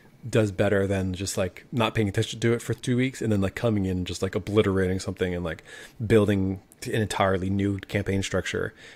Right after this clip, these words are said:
really herky-jerky. I think that's probably one of the worst things that I see. Uh, so on the flip side of that, the best thing to do is to really be meticulous. Uh, we use ClickUp, um, and I just love sort of, like, what is it, what do we do on a daily, weekly, monthly,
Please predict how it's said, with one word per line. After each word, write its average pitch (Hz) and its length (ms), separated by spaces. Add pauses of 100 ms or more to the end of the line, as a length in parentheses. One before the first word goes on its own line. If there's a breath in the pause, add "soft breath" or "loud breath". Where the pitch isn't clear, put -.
really 104 220
herky-jerky. 104 840
I - 80
think 120 160
that's 98 300
probably 127 280
one 107 120
of 92 60
the 98 60
worst 98 300
things 101 180
that 95 100
I 92 60
see. 107 380 (600 loud breath)
Uh, 95 280
so - 120
on 104 60
the 92 60
flip - 240
side 95 200
of 85 100
that, 87 280 (120)
the 110 60
best 120 280
thing 95 180
to 101 100
do 87 380 (160)
is - 140
to 117 80
really 147 260
be 117 100
meticulous. 95 560 (120)
Uh, 110 180
we 123 120
use 117 200
ClickUp, - 520 (500 soft breath)
um, 95 500 (220)
and 113 120
I 107 60
just 110 220
love 110 360
sort 98 260
of, 90 100
like, 85 260 (180)
what 110 380
is 123 200
it, 101 300 (100)
what 139 420
do 170 60
we 151 120
do 117 260
on 107 80
a 98 60
daily, 98 500
weekly, 95 540
monthly, 90 540